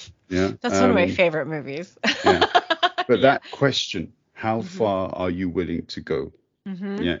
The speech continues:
Speaker 1: And in, in all of these kinds of situations, I feel that's the one question that has to be asked at the beginning.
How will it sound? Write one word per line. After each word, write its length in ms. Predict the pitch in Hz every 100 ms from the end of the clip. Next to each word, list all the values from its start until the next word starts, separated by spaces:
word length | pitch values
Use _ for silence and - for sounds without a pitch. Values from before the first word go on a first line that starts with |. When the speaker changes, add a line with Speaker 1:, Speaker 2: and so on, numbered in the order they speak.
| _
Speaker 1:
And 180 | 95 95
in, 160 | 92 -
in 220 | 101 95 -
all 320 | 123 135 127
of 200 | 104 90
these 380 | 107 107 101 -
kinds 420 | - - 87 85
of 80 | -
situations, 800 | - 85 - 90 80 - 98 -
I 140 | 101 90
feel 240 | - 87
that's 320 | 98 82 -
the 60 | 92
one 240 | 90 98
question 440 | 92 101 90 - 85
that 100 | 67
has 240 | 95 95
to 80 | -
be 180 | 95 92
asked 220 | 82 -
at 80 | -
the 60 |
beginning. 440 | 76 78 80 76